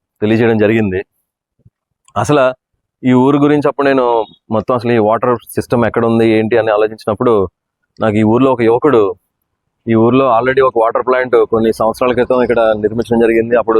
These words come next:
సక్సెస్ఫుల్గా ఈ వాటర్ ప్లాంట్ రన్ అయ్యేది. So దాని తర్వాత కొన్ని కారణాలు నాకు ఇంకా పూర్తిగా తెలియరాలేదు. ఇదిగోండి ఇక్కడ మంచి అద్భుతమైన వాటర్ ప్లాంట్ ఉంది, కానీ almost శిలాఫలకం ఒకటి ఉంది, శిథిలావస్థ చేరిపోయి ఉంది ఈ వాటర్ ప్లాంట్.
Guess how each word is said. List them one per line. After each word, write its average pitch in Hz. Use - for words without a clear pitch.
సక్సెస్ఫుల్గా 120
ఈ 113
వాటర్ 107
ప్లాంట్ 117
రన్ 107
అయ్యేది. 113
So 131
దాని 113
తర్వాత 135
కొన్ని 104
కారణాలు 127
నాకు 113
ఇంకా 110
పూర్తిగా 120
తెలియరాలేదు. 113
ఇదిగోండి 113
ఇక్కడ 104
మంచి 104
అద్భుతమైన 113
వాటర్ 113
ప్లాంట్ 117
ఉంది, 113
కానీ 123
almost 113
శిలాఫలకం 113
ఒకటి 110
ఉంది, 104
శిథిలావస్థ 113
చేరిపోయి 110
ఉంది 107
ఈ 101
వాటర్ 98
ప్లాంట్. 92